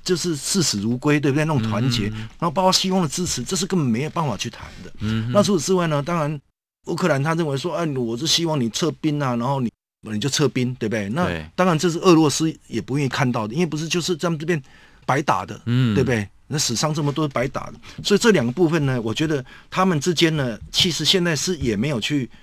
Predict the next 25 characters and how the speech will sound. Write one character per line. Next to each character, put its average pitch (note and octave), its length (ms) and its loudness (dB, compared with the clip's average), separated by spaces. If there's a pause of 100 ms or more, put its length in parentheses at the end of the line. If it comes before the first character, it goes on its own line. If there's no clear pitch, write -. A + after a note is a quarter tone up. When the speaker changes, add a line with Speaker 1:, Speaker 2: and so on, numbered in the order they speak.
(220)
Speaker 1:
谈 B2+ 220 -2
好。 E2 200 -6 (280)
那 G#3 120 6
只 C#3+ 160 0
是 F#3 140 0
呢， D3+ 160 2
我 G#2+ 160 -2
觉 D#3+ 100 0
得 D#3 80 0
这 D3 200 -2
做 D#3 180 0
一 C#3+ 60 0
个， B2 180 -2
在 C#3 180 -2
一 A#2+ 140 -2
个 A2+ 200 -6
大 C3+ 220 0
国 G#2 160 -8
博 G2 200 -8
弈 A#2+ 160 -2
里 F#2 80 -8
面 G#2+ 240 -4
呢， G2+ 60 -6 (180)
美 G2 200 -4
国 G2+ 300 -8